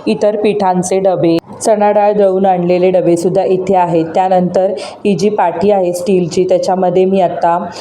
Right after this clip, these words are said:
कणिक वगैरे मळते, तर तेही डबे आहेत. थर्मास आहे आणि इथे हा जो, अ, स्टीलचा मोठा डबा आहे, त्यामध्ये मी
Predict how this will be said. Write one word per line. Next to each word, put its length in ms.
कणिक 320
वगैरे 320
मळते, 640
तर 60
तेही 380
डबे 260
आहेत. 120
थर्मास 520
आहे 400
आणि 180
इथे 320
हा 200
जो, 280
अ, 380
स्टीलचा 480
मोठा 360
डबा 240
आहे, 180
त्यामध्ये 480
मी 220